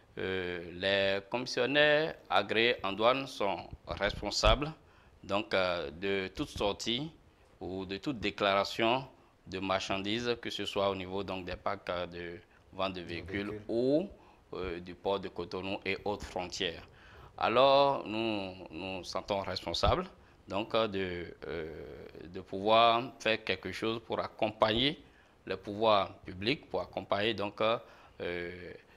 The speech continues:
Speaker 1: les autorités à tous les niveaux, afin donc d'assainir le milieu. Mais, euh, d'abord, il faudra, euh, commencer l'assaini-, l'assainissement par nous-mêmes. Voilà pourquoi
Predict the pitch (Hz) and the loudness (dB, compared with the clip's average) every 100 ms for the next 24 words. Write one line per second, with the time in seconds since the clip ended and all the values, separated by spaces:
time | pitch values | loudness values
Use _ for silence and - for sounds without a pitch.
0 | _ 98 98 98 92 104 98 - 107 92 | _ -4 -2 -2 -2 -2 0 2 2 0
1 | 87 - - - - - - - 113 98 | -4 -16 -20 -20 -12 -4 -4 0 4 4
2 | 95 92 107 190 - - - 95 110 101 | 2 0 0 0 -10 -20 -18 -4 -2 0
3 | 101 101 95 92 - 95 101 127 - - | -2 -6 -6 -2 2 2 2 -4 -6 -18
4 | - - - 92 95 95 95 82 - - | -20 -20 -8 -6 -4 -4 -6 -10 -18 -20
5 | - - - - 95 98 95 90 69 98 | -16 -14 -16 -8 -2 0 0 -2 -2 -2
6 | 95 90 67 73 57 69 69 - - 98 | -4 -6 -8 -8 -8 -10 -12 -14 -4 2
7 | 113 139 151 151 156 160 - 120 - 127 | 4 8 8 8 4 2 -4 -8 -2 -2
8 | 120 110 127 151 160 - - - - - | 2 6 8 8 4 -2 -18 -20 -18 -12
9 | - - 76 - 127 127 123 - 156 156 | -8 -6 -6 0 2 4 2 4 4 6
10 | 123 113 117 120 117 - 117 110 - 117 | 4 2 0 0 -4 -6 -2 0 0 -2
11 | 113 127 131 135 139 143 147 - 110 131 | 2 2 6 6 8 6 2 -6 -2 4
12 | 117 101 - - _ _ - _ _ _ | 4 4 0 -20 _ _ -20 _ _ _
13 | - _ - 95 98 110 123 151 147 143 | -20 _ -12 2 6 6 6 2 6 8
14 | 147 165 | 8 4